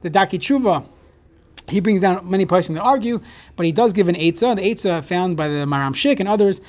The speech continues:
is similar to what, what my father was saying. Just do, have someone that does a profit share. So you could have,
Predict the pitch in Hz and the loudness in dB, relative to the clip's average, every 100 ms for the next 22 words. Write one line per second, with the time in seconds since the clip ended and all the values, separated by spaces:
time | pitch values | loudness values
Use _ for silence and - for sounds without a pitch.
0 | - - - 175 175 156 190 - _ _ | -20 -20 -4 2 2 0 -6 -12 _ _
1 | - 247 240 - 202 220 170 190 180 208 | 0 2 4 2 -2 -2 -4 0 6 6
2 | 220 311 233 240 196 180 - 233 240 240 | 4 0 -2 -4 -6 -8 -2 0 0 -6
3 | _ _ - 190 208 - 220 202 196 160 | _ _ 0 2 2 2 2 2 0 -4
4 | - - _ _ - 214 175 202 170 - | -12 -20 _ _ -8 -6 0 2 2 4
5 | 214 196 151 - 131 117 - _ - - | 4 4 0 -8 -10 -14 -20 _ -16 -8
6 | 170 160 180 254 214 175 | -4 0 4 4 4 0